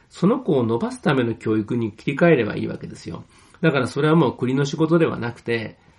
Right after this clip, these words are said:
あの、地域の人たちの仕事で、だから教育費は一応国の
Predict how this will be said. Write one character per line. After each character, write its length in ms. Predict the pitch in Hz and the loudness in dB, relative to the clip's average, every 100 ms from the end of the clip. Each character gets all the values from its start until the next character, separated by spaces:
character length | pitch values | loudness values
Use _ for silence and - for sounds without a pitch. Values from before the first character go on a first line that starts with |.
| _ - | _ -12
あ 120 | 120 | -8
の、 140 | 113 107 | -6 -6
地 200 | - 151 | -4 -2
域 100 | 127 | -2
の 80 | |
人 140 | 110 123 | -4 -6
た 40 | |
ち 100 | 117 | -6
の 60 | 107 | -8
仕 140 | - | -8
事 240 | 113 117 113 | -10 -6 -4
で、 300 | 123 120 - | -4 -4 -8
だ 80 | 117 | -8
か 80 | |
ら 100 | 117 | -8
教 160 | 107 143 | -2 2
育 200 | 151 165 | 2 2
費 140 | 123 | 0
は 260 | 113 107 - | -2 -4 -6
一 160 | - 117 | -10 -12
応 40 | |
国 220 | 104 123 131 | -8 -4 -2
の 320 | 135 131 | 0 -2